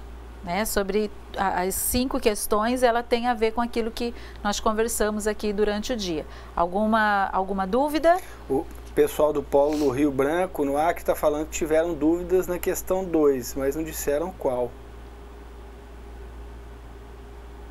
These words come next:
Speaker 1: É, s-, consegue, é, é,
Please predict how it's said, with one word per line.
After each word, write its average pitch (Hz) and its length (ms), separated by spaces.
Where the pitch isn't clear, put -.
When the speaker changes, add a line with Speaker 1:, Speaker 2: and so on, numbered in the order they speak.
Speaker 1:
É, 226 140
s-, 185 180
consegue, 262 520
é, 208 380
é, 190 680